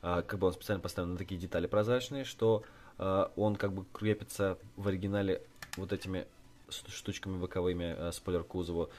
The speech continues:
Но здесь они сделали так, дизайнеры. Также очень меня радует, что стекла представлены, скажем так, немножко затемненные. И у нас имеется проработанная задняя часть. У нас автомобиль в кузове купе, но при этом мы видим задний,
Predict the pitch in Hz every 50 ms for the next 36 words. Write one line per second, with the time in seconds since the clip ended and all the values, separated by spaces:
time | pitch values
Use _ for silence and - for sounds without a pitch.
0 | - - - - 143 143 113 120 120 - 101 92 92 98 104 90 85 82 87 90
1 | 92 90 87 78 73 71 73 58 - - - 52 50 50 50 - - - - -
2 | - 113 110 104 107 98 - - 95 90 90 98 107 110 95 - - - - -
3 | - 87 - - - - 87 - - 82 80 80 78 73 71 - - 80 73 -
4 | - 78 85 82 80 - - - 73 92 87 - 92 82 76 71 73 78 90 104
5 | 120 143 160 - - - - - - 110 156 170 110 95 107 113 - 101 95 101
6 | 107 - - - 90 85 85 87 82 80 107 110 - 113 101 85 80 87 90 95
7 | 95 90 87 - - 85 73 - - 78 82 - - 82 - - 90 82 80 80
8 | 78 78 78 76 69 - - - 92 78 78 73 73 - - 67 - 85 92 139
9 | - - - - - - - 113 135 - - 87 90 104 123 123 - 101 95 104
10 | 107 87 87 98 98 104 95 90 - 85 85 90 92 87 87 87